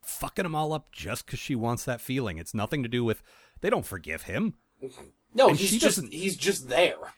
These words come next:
Speaker 1: Yeah, she needs this and he's there.
Speaker 2: Yeah.
Speaker 1: It's just, when you think about it like that, it's like, wow, this is like, this is so fucked up. But then in another sense, I, God, there's so much going on with this. And I've
Speaker 2: Yeah.
Speaker 1: been thinking about this for years. <laughs> So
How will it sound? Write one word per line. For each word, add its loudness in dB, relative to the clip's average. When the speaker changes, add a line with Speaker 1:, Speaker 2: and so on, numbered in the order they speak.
Speaker 1:
Yeah, 2
she 2
needs 4
this -2
and -2
he's -4
there. -4
Speaker 2:
Yeah. -2
Speaker 1:
It's -2
just, -6
when 4
you 6
think 2
about 0
it 0
like -4
that, -2
it's -6
like, -8
wow, -10
this -4
is -4
like, -6
this -2
is 0
so 0
fucked -4
up. -2
But 2
then 6
in 4
another 6
sense, -4
I, -4
God, -16
there's 0
so 6
much 2
going 0
on -6
with -12
this. -12
And 0
I've 6
Speaker 2:
Yeah. 2
Speaker 1:
been 2
thinking 2
about 2
this -4
for -6
years. -6
<laughs> -20
So -4